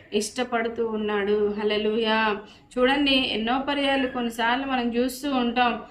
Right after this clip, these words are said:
ఆ, క్షణంలోనే వారి మీద ఉన్నటువంటి ప్రమాదం తప్పించబడతాం. ఎన్నో పరిస్థితులు మనం చూస్తూ ఉంటాం కదా. దేవుని కృప వారిని ఏం చేస్తుందంటే కాపాడుతూ ఉంది. కొంతమందిని మనం చూస్తూ ఉంటే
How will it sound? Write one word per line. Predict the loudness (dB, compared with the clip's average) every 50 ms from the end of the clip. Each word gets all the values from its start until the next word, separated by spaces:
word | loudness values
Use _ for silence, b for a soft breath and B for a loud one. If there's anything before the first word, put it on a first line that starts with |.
| B B B B B B
ఆ, | 2 2 4 4 4 4 2 2 0 0 -2 -4 -6
క్షణంలోనే | -4 0 2 2 4 4 4 4 4 4 4 4 4
వారి | 4 4 4 2 2
మీద | 2 0 0 0 0
ఉన్నటువంటి | 0 -2 -2 -2 -2 -2 -2 0 0
ప్రమాదం | -2 0 -2 -2 0 0 0 2 2 0 0 -2 -2 B B B B B B -2 -2
తప్పించబడతాం. | 0 2 2 2 2 2 0 -2 -2 0 0 0 0 -2 -2 -4 -4 -4 -4
ఎన్నో | -4 -2 0 2 2 2 2 0 0 2
పరిస్థితులు | 2 2 2 0 -4 -8 -8 -6 -4 -2
మనం | -2 -2 0 0 0 0
చూస్తూ | 2 2 2 0 0 -2 -2 -2
ఉంటాం | -2 -2 -2 -4 -4 -4 -4
కదా. | -4 -4 -4 -4 -8 -8 -6 0
దేవుని | 4 6 6 6 6 2 -2 -2
కృప | -2 0 0 0 2 2 2 2 2 2 0 -2 -4 B B B B B 0
వారిని | 2 2 2 2 0
ఏం | 0 0 0
చేస్తుందంటే | 0 -2 -2 -2 -4 -2 -2 -2 0 0 2 2 2 2 0 -2 -6 -14 -16 -10 -4
కాపాడుతూ | -2 0 0 0 2 2 4 4 4 2 0 0 -2
ఉంది. | 0 0 0 2 2 2 0 -2 -4 -14 -12 -8
కొంతమందిని | -6 -4 -4 -2 -2 -2 -2 0 0 0 0 2 2 2 2 2 0 -2 B B B B B B
మనం | 0 2 2 4 4
చూస్తూ | 2 2 2 0 -2 -2 -2 0
ఉంటే | 0 2 2 2 2 2 4 4 4 4 4 2 0